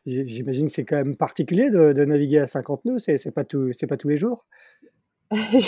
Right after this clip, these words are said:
Speaker 2: J'avoue que je pense que je me rappellerai longtemps de ma première journée où Quentin m'a dit : « Tu veux, tu veux aller sur l'eau aujourd'hui ou pas ? » Je dis : « Bah oui, de toute façon, il y a un moment, <laughs> il faut bien y aller. »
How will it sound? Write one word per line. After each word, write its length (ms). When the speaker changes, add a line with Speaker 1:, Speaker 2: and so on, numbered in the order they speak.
Speaker 2:
J'avoue 320
que 180
je 120
pense 300
que 100
je 80
me 80
rappellerai 420
longtemps 320
de 60
ma 100
première 360
journée 340
où 80
Quentin 300
m'a 120
dit : « 240
Tu 140
veux, 300
tu 160
veux 60
aller 200
sur 180
l'eau 140
aujourd'hui 360
ou 80
pas ? » 260
Je 100
dis : « 120
Bah 120
oui, 100
de 20
toute 100
façon, 140
il 40
y 20
a 40
un 40
moment, 200
<laughs> 60
il 100
faut 200
bien 160
y 120
aller. » 260